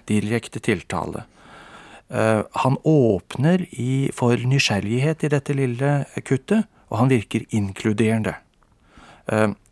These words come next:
han skaper for så vidt et form for mentalt rom, der tilhøreren kan få en plass, og så følge de kommentarene som Berggrav gir.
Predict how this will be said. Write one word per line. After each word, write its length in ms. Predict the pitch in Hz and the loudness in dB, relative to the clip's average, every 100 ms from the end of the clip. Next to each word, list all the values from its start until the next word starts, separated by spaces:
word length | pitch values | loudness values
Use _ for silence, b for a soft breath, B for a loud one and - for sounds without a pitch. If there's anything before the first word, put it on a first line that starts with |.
| _ - | _ -4
han 140 | 135 | -4
skaper 380 | - 160 101 139 | 2 2 2 -4
for 140 | 165 | -4
så 160 | 151 117 | 0 0
vidt 180 | 139 - | 0 -2
et 120 | 135 - | -6 -2
form 200 | 120 117 | -2 0
for 160 | 147 | 0
mentalt 720 | 143 135 147 - 110 135 - 123 | 2 2 0 -2 0 0 0 2
rom, 340 | 170 175 95 - B B B | 4 4 0 -4 B B B
der 220 | - 113 120 | -4 -2 -2
tilhøreren 760 | - 180 113 90 101 110 143 160 | 0 0 0 0 -2 0 0 0
kan 220 | 147 156 | 0 0
få 320 | - 117 117 - | 0 0 0 0
en 140 | 160 | -2
plass, 460 | - 190 - - - _ _ _ _ _ _ _ _ - | 0 0 0 -2 -6 _ _ _ _ _ _ _ _ -6
og 100 | 123 | -2
så 180 | 110 107 | -2 -2
følge 500 | - 147 87 92 113 | 0 0 0 -4 -4
de 200 | 98 92 | -2 -4
kommentarene 680 | - 101 113 98 80 90 | -4 -4 -4 -4 -6 -6
som 160 | 110 110 | -4 -4
Berggrav 480 | 87 78 - 87 87 | -4 -8 -8 -8 -8
gir. 300 | 90 110 | -10 -12